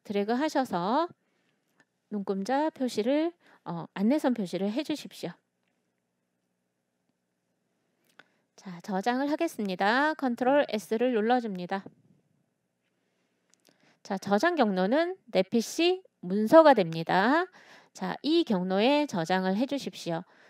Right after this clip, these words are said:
답안 전송하는 경로도 이 경로입니다. 그래서 평소에 연습할 때부터 해당 경로에 연습을 하셔야 실수가 없겠습니다. 자, 지티큐 폴더는 여러분이 만들어서 진행할 거고요.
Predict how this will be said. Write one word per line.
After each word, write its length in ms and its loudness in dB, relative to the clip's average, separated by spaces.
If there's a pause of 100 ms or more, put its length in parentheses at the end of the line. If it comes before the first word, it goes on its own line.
(140)
답안 440 0
전송하는 880 -2
경로도 580 -2
이 160 -8
경로입니다. 760 -4
그래서 480 -4
평소에 400 -4
연습할 520 -2
때부터 720 -2 (460)
해당 240 0
경로에 360 -2
연습을 420 -4
하셔야 680 0
실수가 520 -2
없겠습니다. 840 -2 (380)
자, 120 -4 (100)
지티큐 400 -2
폴더는 440 0
여러분이 460 -2
만들어서 840 2
진행할 380 -6
거고요. 720 -2